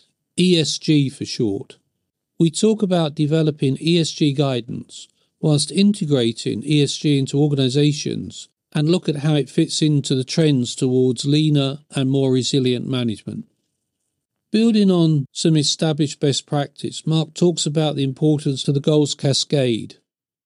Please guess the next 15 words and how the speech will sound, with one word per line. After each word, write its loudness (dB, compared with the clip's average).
Many 4
organisations 0
use 2
the -6
goals 0
cascade -4
to 0
ensure 2
everybody 0
is -2
aligned 0
to -6
the -4
strategic 0
objectives -8